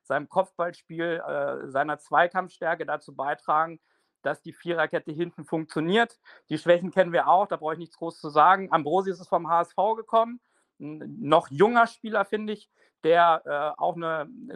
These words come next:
gute Entwicklung in den letzten Jahren genommen hat, äh, und der dieses Duo mit Franke bilden soll. Sie haben auf den Außenverteidigerpositionen mit Sebastian Jung, den wir auch von sechsundneunzig kennen, und mit Heise auf der anderen Seite zwei erfahrene Außenverteidiger. Ähm,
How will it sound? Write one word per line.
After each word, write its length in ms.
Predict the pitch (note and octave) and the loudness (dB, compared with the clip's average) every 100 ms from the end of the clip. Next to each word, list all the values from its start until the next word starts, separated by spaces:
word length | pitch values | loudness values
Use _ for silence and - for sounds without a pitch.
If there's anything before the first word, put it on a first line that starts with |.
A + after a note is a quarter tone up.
| B2 | -8
gute 240 | G3+ G3+ | 0 0
Entwicklung 400 | E3+ D#3 G3+ G3+ | 0 -2 -4 -4
in 60 | F3 | -4
den 100 | E3 | -4
letzten 260 | F3+ - | -4 -6
Jahren 260 | F3 E3 E3 | 0 0 0
genommen 380 | D3+ F3 A3+ G#3 | 0 2 2 2
hat, 220 | A3 - _ _ _ _ | 0 0 _ _ _ _
äh, 160 | - E3 | -4 -4
und 200 | D#3+ D#3 | -4 -2
der 120 | E3+ | -4
dieses 320 | E3+ E3 D#3 | -2 -8 -8
Duo 260 | C#3+ F#3 F#3 | -4 -2 0
mit 140 | F3 | -2
Franke 320 | - D#3+ F3+ | -2 -4 -2
bilden 380 | D#3+ E3+ A#3 A#3 | -2 -2 -2 -2
soll. 320 | G3+ A3 A3+ - | 0 2 0 -6
Sie 180 | D3 | -2
haben 140 | D#3 E3+ | -2 -2
auf 140 | D#3+ | -6
den 280 | F3+ D#3+ D#3+ _ D3 | -8 -10 -12 _ -20
Außenverteidigerpositionen 1500 | G#2+ D#3 G#3 G3 F3+ F#3 F3+ F3 F3+ F3 F3 - F3 F3 F3 | 0 0 0 0 0 0 -2 -6 -4 -4 -6 -12 -6 -6 -6
mit 160 | D#3 - | -12 -14
Sebastian 580 | C#3+ D#3+ D#3+ - D3 | _ -2 -2 -2 -6
Jung, 280 | D3 G3 A3+ | 0 -2 -2
den 140 | D3 D3 | -8 -4
wir 140 | C#3 | -2
auch 100 | G3 | -2
von 160 | G#3 F3 | -2 -6
sechsundneunzig 720 | F3+ - E3+ F3 F3 E3 _ | -8 -8 -4 -4 -6 -16 _
kennen, 280 | F3+ F3+ - _ _ _ | -4 -4 -12 _ _ _
und 140 | D#3+ E3 | -6 -2
mit 200 | E3 - | -4 4
Heise 400 | D#3+ F3+ F#3 E3 | 4 4 2 -2
auf 140 | E3+ | -2
der 100 | C#3 | -2
anderen 280 | D#3+ G3 F#3 | -2 -4 -2
Seite 220 | F3 E3+ | -2 -2
zwei 260 | - E3 D#3 | -6 -4 -2
erfahrene 640 | D3+ - F3 F3 G#3 G#3+ | -4 0 2 4 2 -4
Außenverteidiger. 1000 | F#3+ G#3 A3+ G#3 G#3 G#3 G#3 G#3 A3 B3 _ _ _ _ _ _ | -6 -6 -8 -6 -6 -2 -4 -4 -6 -6 _ _ _ _ _ _
Ähm, 580 | D3 E3 E3+ E3+ F#3 G3 | 0 2 2 -2 -14 -18